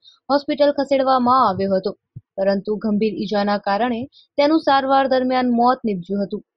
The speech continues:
એક તરફ નર્મદા મૈયા બ્રિજ ઉપર લોકો સેલ્ફી અને ફોટોગ્રાફ લેવા માટે પોતાનું વાહન રોડ સાઈડમાં ઊભું કરી દે છે, જેના કારણે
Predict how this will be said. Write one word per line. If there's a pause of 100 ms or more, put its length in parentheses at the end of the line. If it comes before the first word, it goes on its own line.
(440)
એક
તરફ (320)
નર્મદા
મૈયા
બ્રિજ
ઉપર
લોકો
સેલ્ફી
અને
ફોટોગ્રાફ
લેવા
માટે
પોતાનું
વાહન
રોડ
સાઈડમાં
ઊભું
કરી
દે
છે, (400)
જેના
કારણે